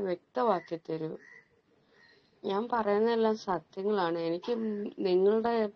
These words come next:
പല ഭാഷകളും എനിക്കറിയില്ല. നിങ്ങളൊക്കെ, ഏഹ്, ഞാൻ ഇനി കുത്തെന്ന് പറയുമ്പോഴേ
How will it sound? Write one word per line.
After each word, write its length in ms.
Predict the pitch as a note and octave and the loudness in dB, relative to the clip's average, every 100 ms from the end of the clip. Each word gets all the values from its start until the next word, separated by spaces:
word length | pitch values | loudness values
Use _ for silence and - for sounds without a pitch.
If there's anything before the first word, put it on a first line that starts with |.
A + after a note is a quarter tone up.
| - | 2
പല 220 | F3+ F#3+ A#3 | 2 2 0
ഭാഷകളും 600 | G#3 G3 - G#3+ G#3 G#3+ | 0 0 -4 -2 0 2
എനിക്കറിയില്ല. 840 | F3+ F3 - G#3+ F3+ F3+ F#3+ E3 D#3 - _ _ _ | 0 -2 -4 -6 -4 -4 -4 -4 -4 -8 _ _ _
നിങ്ങളൊക്കെ, 800 | - F3 F3 F#3 F#3 F#3 - F#3+ G3 - _ _ _ _ _ _ _ _ _ _ | -6 -4 -2 -2 -4 -8 -6 -6 -6 -12 _ _ _ _ _ _ _ _ _ _
ഏഹ്, 480 | G#3 G#2 G2+ G#2+ - - - _ _ _ _ _ _ _ | -6 -4 -4 -6 -10 -16 -20 _ _ _ _ _ _ _
ഞാൻ 280 | G#3+ G#3+ A3+ | 2 4 6
ഇനി 400 | C4+ C4+ C4 B3+ B3+ B3 | 4 4 4 2 0 -2
കുത്തെന്ന് 480 | A#3 G#3+ - B3 C4 | -6 -4 2 4 6
പറയുമ്പോഴേ 640 | B3+ A#3+ A#3 A3+ A#3 A3+ | 4 4 2 2 2 2